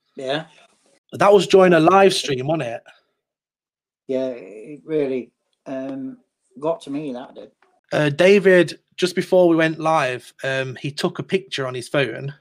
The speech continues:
Speaker 2: or was we live actually at the time?
Speaker 1: Yeah,
Speaker 2: Can't,
Speaker 1: I'm
Speaker 2: yeah, but
Speaker 1: always
Speaker 2: I think it works. We
Speaker 1: taking
Speaker 2: showed it.
Speaker 1: pictures
Speaker 2: We showed it to the stream.
Speaker 1: so you can capture.
Speaker 2: So he took this picture on his
Speaker 1: Yeah.
Speaker 2: phone, and he took it of a tree in the dark in the Witch's Woods, and it looks like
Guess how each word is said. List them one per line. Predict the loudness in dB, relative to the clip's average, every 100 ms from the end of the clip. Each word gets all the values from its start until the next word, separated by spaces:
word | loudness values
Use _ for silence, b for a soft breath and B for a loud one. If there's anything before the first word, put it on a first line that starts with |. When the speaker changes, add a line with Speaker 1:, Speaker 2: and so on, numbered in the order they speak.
| _ _
Speaker 2:
or | 0
was | 2 2
we | 0
live | -2 -4 -4
actually | -10 -10 -12
at |
the | -10
time? | -8 -8 -8 -14 _ _ _ _ _ _ _ _ _ -6
Speaker 1:
Yeah, | -2
Speaker 2:
Can't, | -2 -2
Speaker 1:
I'm | 0
Speaker 2:
yeah, | 2
but | 2
Speaker 1:
always | 0
Speaker 2:
I |
think | 2 2
it | 4
works. | 4 2
We | -2
Speaker 1:
taking |
Speaker 2:
showed | -4 -2 -2
it. | -4
Speaker 1:
pictures | -6 -18 -20 -20 -10
Speaker 2:
We | -2
showed | 4 4
it | 4
to | 0
the | -10
stream. | -4 -2 -2 -6
Speaker 1:
so | -12
you | -14 -18 -20
can | -20 -18
capture. | -16 -18 _ _ -20 B B B B _
Speaker 2:
So | -2 0
he | 2
took | 2
this | 2 0
picture | -4 -4
on | -6
his | -6
Speaker 1:
Yeah. | -2
Speaker 2:
phone, | 0 0 -4
and | -8
he | -6
took | -4 -4
it |
of | -4
a | -6
tree | -4 0 0
in | -2
the | -6
dark | 0 0 0 -4 -12
in |
the | -10
Witch's | -10 -8 -12 -10
Woods, | -10 -10 -16 -20 _ _ _
and | -10 -8 -10 -14 -18 _ _ -8
it | 0
looks | 0 0 -2
like | 2 4 2 -2 -4